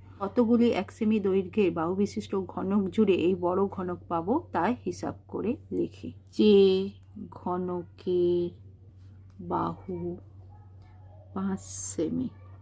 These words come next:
সেই ঘনকের ঘনফল equal to five গুণ five গুণ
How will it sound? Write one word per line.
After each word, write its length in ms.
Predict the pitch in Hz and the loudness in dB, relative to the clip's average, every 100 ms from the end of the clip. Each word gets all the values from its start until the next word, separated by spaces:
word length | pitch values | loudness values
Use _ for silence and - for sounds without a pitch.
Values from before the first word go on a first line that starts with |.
| - - - - - - - - - - - - - - - - - - - - - - - - - - - | -20 -20 -20 -20 -20 -20 -20 -20 -20 -20 -20 -20 -20 -20 -20 -20 -20 -20 -20 -20 -20 -20 -20 -20 -20 -20 -18
সেই 680 | - - 196 196 190 202 208 - - - - - - - - - - - - - - | -8 2 4 6 4 2 -2 -8 -20 -20 -20 -20 -20 -20 -20 -20 -20 -20 -20 -20 -10
ঘনকের 720 | - 190 185 180 - 190 196 202 - - - - - - - - | -4 -2 -2 -4 -6 -2 -2 -2 -10 -20 -20 -20 -20 -20 -20 -20
ঘনফল 720 | - - 185 190 196 - - - - - - - - - - - - - - - - - - - - - | -10 -4 0 0 -4 -8 -10 -10 -12 -20 -20 -20 -20 -20 -20 -20 -20 -20 -20 -20 -20 -20 -20 -20 -14 -10
equal 320 | 202 208 202 185 | -6 -4 -4 -4
to 60 | 240 - - - - - - - - - | -8 -8 -14 -20 -20 -20 -20 -20 -20 -8
five 340 | 180 175 190 185 175 | -2 2 2 0 -6
গুণ 200 | 170 175 170 - - | -6 -6 -6 -10 -8
five 340 | 160 170 190 185 - | -4 -2 -4 -6 -10
গুণ 240 | 196 190 | -6 -4